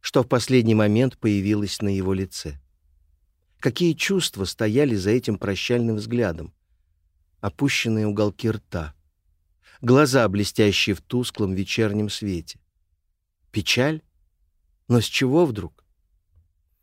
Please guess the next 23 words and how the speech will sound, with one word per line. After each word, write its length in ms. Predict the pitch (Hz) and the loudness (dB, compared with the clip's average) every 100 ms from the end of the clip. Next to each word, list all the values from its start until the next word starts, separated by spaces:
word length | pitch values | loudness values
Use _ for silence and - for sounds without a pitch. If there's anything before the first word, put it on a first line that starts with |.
| _ | _
Ей 240 | 113 131 131 | 2 4 4
казалось, 540 | 123 107 147 127 - _ _ | 2 4 4 2 -2 _ _
Ке 180 | - 131 | 2 4
будет 320 | 120 131 127 | 4 2 0
только 340 | - 127 - 117 | 2 0 2 2
рад 240 | 123 156 | 2 0
провести 440 | - 143 127 - - | 0 0 -2 -4 -4
какое-то 420 | 113 120 113 107 | 0 0 0 0
время 240 | 110 101 | 0 0
со 160 | - 104 | -2 -4
сверстниками, 800 | - 107 85 - 80 65 73 - _ _ _ _ - | -2 -2 -2 -8 -12 -12 -14 -14 _ _ _ _ 2
немного, 460 | 190 196 151 127 | 6 6 6 4
так 180 | 135 117 | 2 0
сказать, 500 | - 127 120 117 - | 0 0 2 0 -2
выпустить 680 | 143 160 131 95 - - - | 2 4 4 0 -8 -14 -12
пар. 320 | - 90 78 - _ _ _ _ _ _ _ _ _ _ _ _ _ _ _ _ | -4 -4 -6 -14 _ _ _ _ _ _ _ _ _ _ _ _ _ _ _ _
Она 240 | 95 110 | 0 2
стояла 460 | 104 104 104 104 101 | 2 2 2 2 0
посреди 400 | 101 - 104 101 | -2 -4 0 0
огромной 440 | 98 98 117 110 | 0 2 0 0
толпы, 480 | 101 104 95 92 80 - _ _ | -2 -4 -4 -6 -8 -10 _ _
будто 500 | 98 101 - 101 90 - | -6 -6 -4 -4 -4 -4
оглушенная. 880 | 107 107 - - 85 76 71 71 | -2 -2 -2 -4 -4 -6 -10 -14